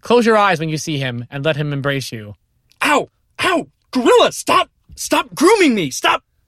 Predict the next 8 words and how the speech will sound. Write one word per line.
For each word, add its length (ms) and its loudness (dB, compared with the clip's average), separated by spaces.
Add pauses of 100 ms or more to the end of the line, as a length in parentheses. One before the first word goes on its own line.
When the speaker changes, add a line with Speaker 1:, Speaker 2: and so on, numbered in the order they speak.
(120)
Speaker 2:
Ugh! 280 2 (300)
Speaker 1:
The 120 -4
metal 540 -4
shall 200 0
Speaker 2:
Ah, 40 0
Speaker 1:
rise. 180 2 (140)
Speaker 2:
stop! 140 -2 (260)
Stop! 420 0